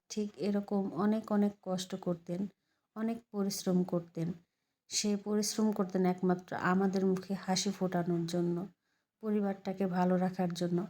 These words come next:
আজ আমার বাবা নেই, আজ আমার স্বামী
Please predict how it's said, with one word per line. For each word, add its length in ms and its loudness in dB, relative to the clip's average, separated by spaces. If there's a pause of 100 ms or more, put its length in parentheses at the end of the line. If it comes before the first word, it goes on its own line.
(120)
আজ 260 0
আমার 260 4
বাবা 340 4
নেই, 300 4 (500)
আজ 360 -2
আমার 260 -2
স্বামী 640 4